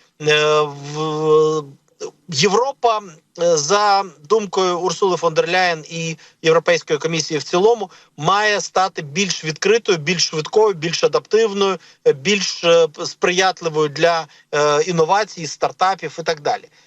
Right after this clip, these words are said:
М, е, так що думаю, що, м, рано списувати Європу, і навпаки, Україна тут може відіграти ключову роль, допомагаючи Європейському Союзу якраз в дебюрократизації, в швидкості, в адаптивності.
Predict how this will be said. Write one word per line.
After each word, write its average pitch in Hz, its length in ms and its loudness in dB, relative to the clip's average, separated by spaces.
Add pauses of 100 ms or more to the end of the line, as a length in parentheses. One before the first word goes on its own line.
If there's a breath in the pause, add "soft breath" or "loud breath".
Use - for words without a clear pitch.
(220 soft breath)
М, 147 260 -10
е, 151 200 6
так 240 240 0
що 269 160 -4
думаю, 269 340 0
що, 247 500 4
м, 233 540 2
рано 254 280 0
списувати 156 760 -2
Європу, 156 680 0 (260 soft breath)
і 170 460 -4
навпаки, 170 640 -2
Україна 208 580 0
тут 165 200 -12
може 165 240 0
відіграти 151 520 -2
ключову 147 460 -6
роль, 220 200 4 (280 loud breath)
допомагаючи 165 800 -2
Європейському 143 600 -4
Союзу 139 360 -2
якраз 131 320 0
в 123 60 -12
дебюрократизації, 185 1000 0
в 127 40 -12
швидкості, 170 600 -2
в 143 40 -2
адаптивності. 135 720 -6